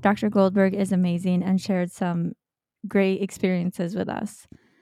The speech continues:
I feel like it was really awesome to hear his perspective on the emergency room and, yeah,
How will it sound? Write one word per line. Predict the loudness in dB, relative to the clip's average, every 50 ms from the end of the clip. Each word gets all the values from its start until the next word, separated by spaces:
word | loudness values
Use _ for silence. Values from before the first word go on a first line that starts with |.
| _ _ _ _ _ _ _ _ _ _ _ _ _ _ _ -2
I | 0 0
feel | 0 2 0 2 2
like | 2 2 2 2 0 -4 -8 -4
it | -2 0
was | 0 0 0 2
really | 2 2 4 2 2 0
awesome | 0 -4 -2 0 0 0 0
to | 0 -2 -2
hear | 0 0 0 2 2 2
his | 0 0 -2 -2
perspective | 0 -2 -2 0 0 -2 -4 -2 -2 -2 -2 -2 -2 -2
on | 0 2 2
the | 4
emergency | 4 2 2 0 0 0 -2 -2 -2 -2 -2
room | 0 2 2 2 2 0 0
and, | -2 -2 0 0 0 0 0 0 -2 -4 _ _ _ _ _ _ _ _ _ _ _ _ 2
yeah, | 2 4 2